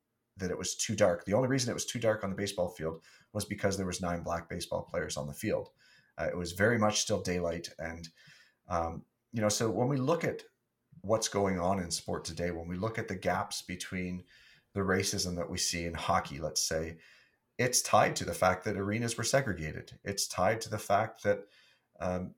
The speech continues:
you know, in swimming, that, that pools were segregated. And we can't separate those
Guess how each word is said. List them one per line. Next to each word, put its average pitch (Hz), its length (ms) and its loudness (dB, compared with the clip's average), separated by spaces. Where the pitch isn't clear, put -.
you 101 100 -6
know, 95 180 0
in 101 100 -2
swimming, 95 540 0
that, 95 180 0
that 104 180 0
pools - 320 -4
were 92 60 -6
segregated. 80 760 -2
And 95 180 -4
we 110 100 -2
can't 123 560 -4
separate 90 840 -2
those 87 500 -4